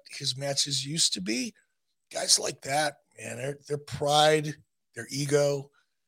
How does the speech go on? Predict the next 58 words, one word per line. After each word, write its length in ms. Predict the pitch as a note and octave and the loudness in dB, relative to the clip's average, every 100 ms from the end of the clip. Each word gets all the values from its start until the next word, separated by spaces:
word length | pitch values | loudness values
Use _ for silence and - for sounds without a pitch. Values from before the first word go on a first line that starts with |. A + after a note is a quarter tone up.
| _ _ _ | _ _ _
probably 220 | D3 C#3 | -4 0
hard 180 | B2 D3 | 2 4
to 80 | C3+ | 4
separate 420 | D3 C#3 C3+ C3+ | 4 2 -2 -4
the 100 | - | -8
two 220 | - C3+ | -8 -6
at 100 | C3 | -4
that 180 | C3+ C3+ | -2 -2
level. 420 | C3 C3 C3+ C#3 _ _ _ _ _ _ _ _ | 0 0 -2 -4 _ _ _ _ _ _ _ _
They 100 | - D#3 | -8 -6
don't 120 | G3+ | -4
wanna 140 | A#3+ | -4
go 200 | F3 C#3+ | -2 2
out 140 | B2 A#2 | 0 0
there 100 | A#2 | -6
and 80 | A2 | -2
disappoint 460 | G#2+ G#2+ A#2+ A2+ | 0 0 -4 -8
the 100 | G#2+ | -4
audience 320 | G#2+ B2+ E3+ | -2 0 0
or 200 | - A#3+ | 2 2
themselves. 880 | B3+ C#4 - B3 F#3 - - - - _ _ _ C3+ | 2 6 8 8 4 0 -2 -4 -4 _ _ _ -4
And 120 | D#3 | 0
then 140 | G3+ | 2
you 60 | A#3 | 4
have 200 | F#3+ F3+ | 4 2
to 140 | F3 | 0
ask 200 | C#3+ C#3 | 0 0
yourself 320 | C#3 - B2+ B2 | -2 -4 -4 -8
the 80 | |
question, 340 | G#2+ B2 - A#2+ | -12 -8 -6 -6
"Can 140 | C3+ | -6
I 20 | |
really 300 | C3+ B2+ A#2+ | -6 -6 -6
do 180 | A#2 D#3+ | -8 -8
it?" 120 | - - _ _ _ _ _ _ _ _ | -10 -16 _ _ _ _ _ _ _ _
'Cause 140 | - | -6
I've 80 | B2+ | -6
been 120 | A#2+ | -6
out 140 | A#2+ B2+ | -6 -4
of 60 | |
that 160 | B2 B2 | -4 -4
game 180 | A#2+ A#2 | -6 -6
for 140 | A#2+ | -8
a 40 | |
long 200 | A2 A2+ | -6 -6
time. 200 | G#2 D3+ | -6 -6
Wrestling 340 | G#2 E3 B3+ C4+ | 2 6 6 4
isn't 280 | A#3 G#3+ F#3 | 4 4 2
like 160 | D#3 | 0
riding 320 | C#3 C#3+ C#3+ | 2 2 2
a 60 | C3 | -2
bike. 340 | A2 G#2 - - - _ _ _ _ _ _ _ _ _ _ _ _ - | -6 -8 -8 -14 -16 _ _ _ _ _ _ _ _ _ _ _ _ -2
It's 160 | D#3+ | 2
more 180 | F3 A3 | 8 8
like 200 | C4+ A3+ | 10 6
flying 360 | - F#3 F3+ E3+ | 2 0 0 0
an 60 | |
airplane. 400 | D3 C#3+ - - | 0 -2 -6 -16